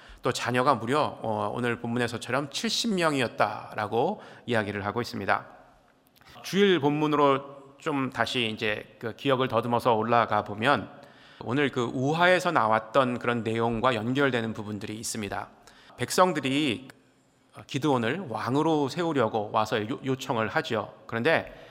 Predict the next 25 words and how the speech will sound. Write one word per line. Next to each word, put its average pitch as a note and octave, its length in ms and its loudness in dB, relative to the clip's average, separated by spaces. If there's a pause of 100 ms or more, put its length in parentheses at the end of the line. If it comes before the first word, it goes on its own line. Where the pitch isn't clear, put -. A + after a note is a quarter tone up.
(220)
아, G#2 180 0
기드온은 C3 720 0
이렇게 A#2+ 260 -2
거절을 A2+ 420 0
합니다. G#2 460 -2
"여호와께서 C#3+ 920 4 (240)
너희를 B2 560 0 (300)
다스릴 C#3 420 -6
것이다. - 640 -8 (380)
그러니까 D#3+ 200 -4
나는 C#3 240 2
왕을, C3 440 2
왕이 B2 260 2
될 A2+ 160 -2
수 - 160 -2
없다"라고 A2 600 2
이렇게 A2 200 -8
이야기를 G#2 640 -4
하는 D3 180 -6
것이죠. G2+ 340 -8
뭐 G#2+ 140 -14
포도나무, C#3+ 580 0
무화과나무, A2+ 600 -2
감람나무처럼 A#2+ 920 -4
그렇게 B2 460 -8